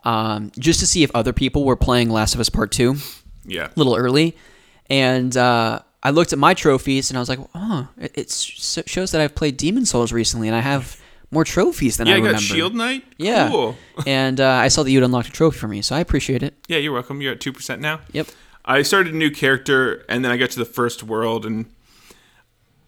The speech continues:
Speaker 2: I didn't enjoy the first kind of, like, your health is at half, going up to the,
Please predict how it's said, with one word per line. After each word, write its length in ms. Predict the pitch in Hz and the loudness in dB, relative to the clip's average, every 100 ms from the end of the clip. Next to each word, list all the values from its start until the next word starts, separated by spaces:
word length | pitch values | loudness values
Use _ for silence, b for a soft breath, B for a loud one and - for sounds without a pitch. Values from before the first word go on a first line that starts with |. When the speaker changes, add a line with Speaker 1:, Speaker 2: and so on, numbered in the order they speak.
| _ | _
Speaker 2:
I 100 | 139 | 0
didn't 220 | 202 240 165 | 0 0 -2
enjoy 680 | 131 120 - - 131 127 | -4 -10 -18 -6 -2 -2
the 120 | 123 - | -4 -8
first 420 | - 120 113 - | -6 -6 -6 -6
kind 220 | 120 110 | -6 -6
of, 100 | 101 | -8
like, 200 | 104 101 | -12 -10
your 120 | 104 | -12
health 600 | 98 - 107 110 - - - | -12 -8 -6 -6 -8 -18 -16
is 280 | - 113 107 | -10 -8 -6
at 280 | 104 104 104 | -6 -6 -10
half, 680 | - - 104 101 104 - - _ - - - | -16 -4 0 0 -2 -10 -20 _ -20 -20 -6
going 300 | 120 120 113 | -4 -2 -4
up 120 | 104 | -8
to 100 | - | -12
the, 420 | 113 107 98 101 | -10 -8 -8 -12